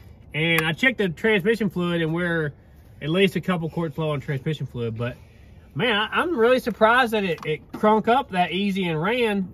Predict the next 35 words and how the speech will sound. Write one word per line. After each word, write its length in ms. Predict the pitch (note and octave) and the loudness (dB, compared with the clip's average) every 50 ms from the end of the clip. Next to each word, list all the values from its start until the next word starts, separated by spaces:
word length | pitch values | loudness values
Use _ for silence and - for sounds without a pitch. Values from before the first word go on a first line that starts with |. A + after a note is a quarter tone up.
| - | -10
even 260 | - F#3 G3+ G3+ G3+ G3 | -6 -4 -4 -2 -2 -2
though 380 | G3 G3 G3 F#3+ F#3 F3+ D3+ - - - - - | 0 0 0 0 0 -2 -4 -6 -10 -14 -12 -8
it 80 | D#3 D#3 | -2 2
does 280 | G3 A#3 C#4 D4+ - | 4 4 4 4 2
seem 260 | - - B3 A#3 A3 | 2 0 2 2 2
like 220 | A3 A3 G#3+ - - | 2 2 2 2 0
it's 200 | F3+ D#3 - F3 | -4 -6 -4 -2
run 240 | F#3+ G3 G3+ G3+ G3 | -2 0 0 0 0
on 420 | F#3+ F#3 F#3 F3+ E3+ D#3+ D3+ C#3 - - - - - - - | 0 0 0 0 0 -2 -4 -6 -8 -14 -20 -20 -14 -8 -4
maybe 240 | E3 F3 F#3+ F#3+ F#3+ | -2 2 2 4 4
not 180 | G3 G3 G3 F3+ | 4 2 2 2
all 320 | F#3 F#3+ F#3 F3+ F3 F3+ | 0 0 0 0 0 0
eight, 320 | F#3+ G3+ G3+ G3+ - - - - - - - - - - - | 0 0 0 0 -2 -6 -20 -20 -20 -20 -20 -20 -20 -16 -10
but 100 | - E3 | -6 -4
that 180 | G3 G3+ F#3 - | -2 -2 -2 0
could 180 | A3+ B3 A#3+ | 0 0 2
be, 120 | G#3 A3 G#3+ | 2 2 2
like, 160 | G3+ F#3+ D3+ | 2 2 -2
a 40 | C#3+ | -4
carburetor 640 | - - E3+ F3 F3+ F3+ E3+ F#3+ F#3+ F#3+ F#3 F#3 | -4 -4 -2 -2 -2 -2 -2 -2 -2 -2 -2 -2
issue. 460 | F3+ F3+ F#3+ F3+ - - F#3+ F#3 F3+ F3 | -2 -2 -2 -4 -4 -4 -4 -2 -2 -2
It 60 | E3 | -4
might 260 | E3 E3 E3+ E3 - | -4 -4 -6 -6 -8
clear 260 | - - E3+ E3+ D#3+ | -8 -6 -6 -4 -2
out 200 | D#3+ - D#3 C3+ | -2 -2 -4 -4
once 200 | C#3 D3+ D3+ - | -4 -6 -6 -6
we 60 | - C3+ | -8 -10
try 240 | - - D#3 C#3+ | -8 -6 -6 -4
to 80 | C3 A#2+ | -4 -4
move 300 | A#2+ B2+ C#3+ D3+ C#3+ B2+ | -2 -2 -2 -2 -2 -2
it 160 | A#2+ B2 - - - - - - - - - - | -6 -8 -10 -14 -20 -20 -20 -20 -20 -20 -12 -8
under 220 | C#3 C#3 C3+ B2+ | -6 -4 -4 -4
its 140 | A#2+ - D3 | -6 -6 -6
own 180 | C#3 B2+ A#2+ | -6 -6 -4
power. 440 | A2+ C#3 C#3+ C#3+ C3 B2 G#2+ G#2+ A2+ | -4 -2 -2 0 0 -2 -4 -8 -10